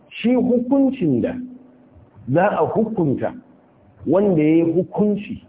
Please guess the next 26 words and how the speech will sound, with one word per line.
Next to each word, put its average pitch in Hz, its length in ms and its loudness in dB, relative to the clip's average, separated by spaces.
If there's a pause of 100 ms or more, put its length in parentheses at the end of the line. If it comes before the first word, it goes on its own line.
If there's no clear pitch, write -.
ba 135 180 0
da 123 140 -2
shari'ar 135 640 -2
Allah 175 320 2
ba, 143 260 -2 (1040)
a - 80 -2
ɗora 196 460 4
masa 156 280 0 (100)
cewa 156 300 2
kafiri 180 500 0
ne, 233 180 -2 (1080)
ba 139 140 0
ku, 131 140 -2
na 170 200 2
san 202 160 0
ba 160 60 0
ku 139 140 -2
manta 156 260 0
tafsiri 208 680 -2
da 143 80 2
malamai 135 420 0
suka 226 200 -4
yi 175 100 2 (420)
guda 117 220 2
hudu 120 260 -2
ba. - 140 -2